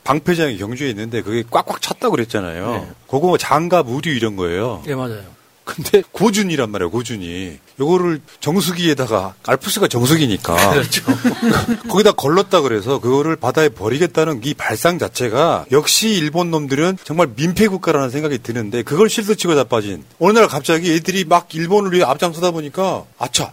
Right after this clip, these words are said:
Speaker 1: 내가 일본인인가?" 싶을 정도의 정체성의 혼란이 왔다고 일단 보는 거고요. 오죽하면은 그 중국이나 이런, 한국이 가장 가까운 나라니까 가장 피해를 많이 볼 수 있다는 이야기고 중국이나 이런 데는 우리나라보다 훨씬 더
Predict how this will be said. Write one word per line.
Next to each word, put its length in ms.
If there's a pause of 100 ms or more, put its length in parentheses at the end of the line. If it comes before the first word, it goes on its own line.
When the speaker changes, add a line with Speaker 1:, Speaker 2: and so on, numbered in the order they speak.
Speaker 1:
내가 220
일본인인가?" 720
싶을 300
정도의 500
정체성의 480
혼란이 260
왔다고 300
일단 280
보는 260
거고요. 500
오죽하면은 720 (100)
그 540
중국이나 420
이런, 280 (140)
한국이 400
가장 260
가까운 280
나라니까 400
가장 300
피해를 320
많이 260
볼 240
수 80
있다는 320
이야기고 540 (140)
중국이나 540
이런 220
데는 380
우리나라보다 500
훨씬 460
더 200